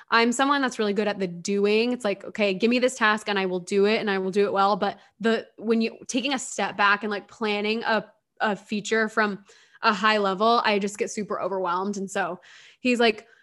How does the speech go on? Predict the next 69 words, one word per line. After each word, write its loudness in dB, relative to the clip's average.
"Hey 6
guys, 6
I, 2
I 4
made 2
this -2
chart. 4
Like, 2
let 2
me -2
know 0
if -6
you 2
have 2
any -2
questions." 0
And 0
I'm 0
looking -4
at 2
it. 0
I 4
have 4
it 0
up -4
right -4
now. -2
And -4
I'm -2
just -10
like, -4
Huh? -2
What, -2
what -10
does -4
this -8
mean? -4
Like, -6
it's, -8
like, -8
arrows 2
going -4
everywhere, 2
all 2
these -4
dotted -2
lines -4
and -8
all -4
these, -6
like, -4
different 0
things. 2
And -2
it 0
was 0
said 6
in 2
a 2
channel 2
where 4
it's -2
like, -2
"Okay, 0
let 2
me 4
have 2
any 0
questions." -2